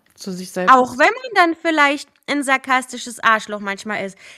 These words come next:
Speaker 2: Wenn ich im Auto sitze, das ist für mich mein Ventil und dann gibt es fast nur Idioten auf der Welt um mich rum. <laughs> Schnurre, ich meine, du bist,
Speaker 1: <laughs>
Speaker 2: ey, du bist doch oft genug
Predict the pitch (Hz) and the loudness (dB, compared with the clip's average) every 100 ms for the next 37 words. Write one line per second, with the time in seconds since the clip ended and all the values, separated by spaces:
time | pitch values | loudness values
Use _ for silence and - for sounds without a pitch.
0 | _ - 254 262 - 277 214 247 254 240 | _ -4 -4 -2 -2 -2 -2 -6 0 0
1 | 240 262 240 285 - 349 247 247 - 233 | 0 -6 -8 -10 -8 -6 -4 -4 -8 -14
2 | - 240 262 302 247 233 214 214 208 - | -10 -8 -8 -8 -8 -8 -8 -10 -12 -12
3 | 220 294 302 240 233 226 214 214 - 226 | -10 -10 -10 -10 -6 -6 -6 -10 -12 -14
4 | 214 - 214 214 226 247 294 277 311 320 | -12 -6 -6 -6 -8 -8 -8 -8 -10 -8
5 | 220 165 - 185 170 170 - 175 175 - | -8 -8 -8 -10 -10 -12 -12 -14 -12 -14
6 | - 180 226 440 - - - 359 - 415 | -12 -12 -12 -16 -20 -16 -14 -14 -8 -6
7 | 381 403 381 381 359 349 - 415 - - | -4 -4 -6 -4 -2 -4 -6 -4 -4 -2
8 | - 359 - 523 523 - - 392 523 - | -4 -2 0 -2 -2 -12 0 2 2 2
9 | 480 494 | 0 0